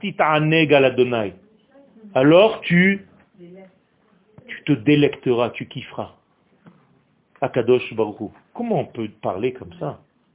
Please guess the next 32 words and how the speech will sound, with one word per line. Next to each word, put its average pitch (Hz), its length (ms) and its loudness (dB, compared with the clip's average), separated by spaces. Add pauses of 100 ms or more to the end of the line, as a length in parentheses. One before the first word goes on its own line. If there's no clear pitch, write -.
(1120)
Mais 120 160 -8
parce - 260 -8
que 147 240 -4
à 240 180 2 (120)
ce 220 60 0
moment-là, 175 680 4 (1300)
il 143 220 -2
y 175 120 6
a 170 320 4 (580)
ce 143 100 2 (120)
fameux 156 480 4
accouplement 131 960 -2 (380)
dont 127 240 -2
je 107 80 -10
vous 113 200 -8
ai 120 60 2
parlé 120 380 0
tout 123 220 -12
à 107 80 -2
l'heure 110 360 -2 (800)
entre 117 580 -2 (680)
Abraham 127 500 2
et 127 160 0
Sarah, 127 460 2 (120)
et 226 120 8
au 247 100 8
niveau 180 260 6
des 147 140 4
corps, 202 420 2 (200)
et 165 80 4
au 160 100 6
niveau 139 560 2